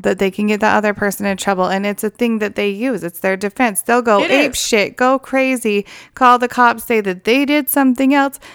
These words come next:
Speaker 1: The cops are gonna listen to them.
Speaker 2: And it
Speaker 1: Not always. I'm not, like, tr-, I'm not trying to group 'em together or
Speaker 2: No, but when
Speaker 1: anything,
Speaker 2: you,
Speaker 1: but
Speaker 2: when you look at cases like Tracy Thurman, where the cops did fucking nothing, where Buck Thurman just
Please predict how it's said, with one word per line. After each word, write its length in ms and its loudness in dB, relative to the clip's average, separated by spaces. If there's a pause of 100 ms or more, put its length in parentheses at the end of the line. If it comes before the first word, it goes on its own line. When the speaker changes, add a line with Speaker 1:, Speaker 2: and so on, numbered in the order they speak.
(160)
Speaker 1:
The 80 -10
cops 360 0
are 80 2
gonna 200 4
listen 380 0
to 160 -2
them. 300 -4 (560)
Speaker 2:
And 100 2
it 160 2 (320)
Speaker 1:
Not 260 6
always. 500 0
I'm 140 2
not, 260 4
like, 220 2
tr-, 120 0
I'm 180 4
not 180 2
trying 220 2
to 60 2
group 300 0
'em 160 0
together 400 0
or 40 2
Speaker 2:
No, 180 2
but 180 0
when 120 -2
Speaker 1:
anything, 20 0
Speaker 2:
you, 80 -2
Speaker 1:
but 340 0 (320)
Speaker 2:
when 260 -6
you 120 -4
look 200 -8
at 120 -8
cases 420 -6
like 180 -4
Tracy 360 -6
Thurman, 400 -4
where 160 0
the 80 -2
cops 320 -4
did 180 -8
fucking 400 -4
nothing, 340 -4
where 140 -2
Buck 280 -4
Thurman 280 -6
just 220 -10